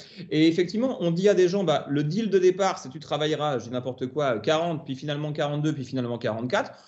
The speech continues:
Bah, il y a une rupture unilatérale du deal, hein. Et si on veut que des personnes s'engagent durablement, euh, il faut effectivement qu'elles aient une,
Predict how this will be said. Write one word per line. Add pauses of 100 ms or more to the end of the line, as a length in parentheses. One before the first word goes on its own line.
(140)
Bah,
il
y
a
une
rupture
unilatérale
du
deal,
hein. (340)
Et
si
on
veut
que
des
personnes
s'engagent
durablement, (300)
euh,
il
faut
effectivement
qu'elles
aient
une,